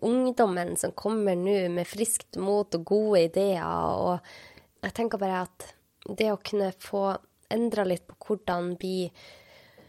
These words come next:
i Norge og i Vesten lever, hvis vi får ungdommer som er friske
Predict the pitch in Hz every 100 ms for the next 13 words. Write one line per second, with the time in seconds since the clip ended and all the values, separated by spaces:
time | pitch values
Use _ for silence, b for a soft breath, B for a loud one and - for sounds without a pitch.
0 | B B B B B 196 196 202 208 190
1 | 185 180 - - 175 165 190 220 190 196
2 | - - _ _ _ _ _ - 196 208
3 | - - 214 208 - - 208 196 185 -
4 | 208 226 214 202 180 - 180 - - -
5 | - - -